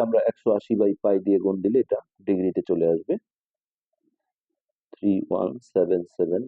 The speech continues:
গুণন একশো আশি by পাই, এই পুরোটা আমাদের এখন ডিগ্রি এককে চলে আসবে। তো এই জায়গায় আগের বার যেমন পাই কাটা গিয়েছিল, আর এখন তো যেহেতু পাই আছে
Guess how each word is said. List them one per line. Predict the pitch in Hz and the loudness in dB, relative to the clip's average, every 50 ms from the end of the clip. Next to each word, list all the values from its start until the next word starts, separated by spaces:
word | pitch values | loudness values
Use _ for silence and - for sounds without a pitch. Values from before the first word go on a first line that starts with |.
| 123 101 92 | -8 -8 -6
গুণন | 95 90 92 95 107 131 - _ _ _ _ _ _ _ _ _ _ _ _ _ _ _ - - 90 87 | -6 -6 -6 -8 -12 -12 -18 _ _ _ _ _ _ _ _ _ _ _ _ _ _ _ -8 -4 -4 -4
একশো | - - - - 95 - - - 87 87 | -4 -6 -4 -2 -2 -2 -2 -4 -6 -6
আশি | 87 - - - 113 139 175 - _ _ _ - - | -6 -6 -4 -2 -2 -2 -2 -6 _ _ _ -4 0
by | 90 85 78 76 78 - | 0 2 2 0 -2 0
পাই, | 92 90 104 - - - - 87 | 0 2 2 2 -2 -2 -4 -2
এই | 82 80 - - | -2 -2 -2 0
পুরোটা | 113 113 107 87 95 90 82 | 2 2 2 2 2 0 -2
আমাদের | 80 78 76 76 78 78 | -2 -4 -4 -4 -6 -6
এখন | - - 185 208 _ _ _ _ _ _ _ _ _ _ _ - 98 95 | -6 -10 -14 -14 _ _ _ _ _ _ _ _ _ _ _ -10 -4 -2
ডিগ্রি | 120 95 85 85 76 64 | -2 0 0 0 -2 -2
এককে | - - - - - - | -4 -8 -10 -10 -8 -6
চলে | 78 69 65 55 | -6 -6 -6 -6
আসবে। | - _ _ _ _ _ _ _ _ _ _ - _ _ _ _ _ _ _ - | -8 _ _ _ _ _ _ _ _ _ _ -20 _ _ _ _ _ _ _ 0
তো | 104 101 - - 131 | 0 0 2 4 2
এই | 127 117 | 2 4
জায়গায় | 120 117 139 - - - 117 | 4 2 2 2 0 0 0
আগের | 104 110 107 107 | 0 0 0 0
বার | 107 98 107 | -2 0 -2
যেমন | 104 107 104 - - | -4 -4 -4 -4 -2
পাই | 104 95 92 - | -2 -2 0 -2
কাটা | 113 110 - 113 107 | -2 -2 -2 0 0
গিয়েছিল, | 101 95 82 - - 110 156 - - | 0 0 0 0 -2 0 0 2 0
আর | 92 - - 90 | 0 0 -2 -4
এখন | 90 - 104 95 - | -4 -4 -6 -6 -2
তো | 98 90 90 | -2 -2 -2
যেহেতু | 95 92 - 87 - 107 | -4 -4 -4 -4 -2 0
পাই | 104 98 95 87 85 | 0 2 2 2 2
আছে | - - 151 | 0 0 -4